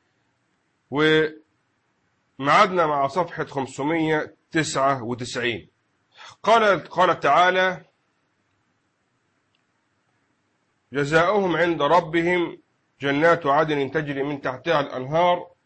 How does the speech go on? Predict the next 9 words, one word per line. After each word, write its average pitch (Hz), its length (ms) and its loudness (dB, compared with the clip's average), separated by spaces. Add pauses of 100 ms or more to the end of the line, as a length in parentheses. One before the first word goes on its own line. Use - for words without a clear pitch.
(140)
خالدين 156 680 0
فيها 156 640 -4
أبدا". 113 500 0 (2500)
جنات 180 440 2
عدن 196 460 0 (920)
أي 202 200 4
جنات 175 640 0
إقامة، 135 540 0 (760)
جنات 135 640 -2